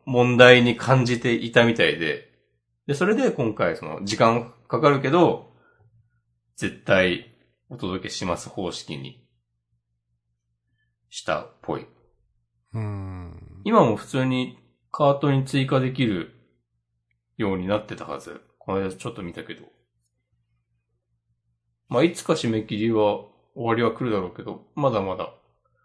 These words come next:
Speaker 1: 買えるっぽいっすよ。で、
Speaker 2: すごい。
Speaker 1: 本体と、
Speaker 2: うん。
Speaker 1: えーとね、ハードケースと、ドックを買っ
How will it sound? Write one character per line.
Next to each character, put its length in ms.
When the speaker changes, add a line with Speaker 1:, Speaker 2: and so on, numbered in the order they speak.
Speaker 1:
買 220
え 40
る 140
っ 40
ぽ 100
い 40
っ 20
す 200
よ。 220
で、 200
Speaker 2:
す 60
ご 200
い。 20
Speaker 1:
本 240
体 260
と、 400
Speaker 2:
う 80
ん。 180
Speaker 1:
え 340
ー 40
と 100
ね、 300
ハ 420
ー 40
ド 140
ケ 260
ー 60
ス 140
と、 440
ド 120
ッ 80
ク 120
を 120
買 120
っ 40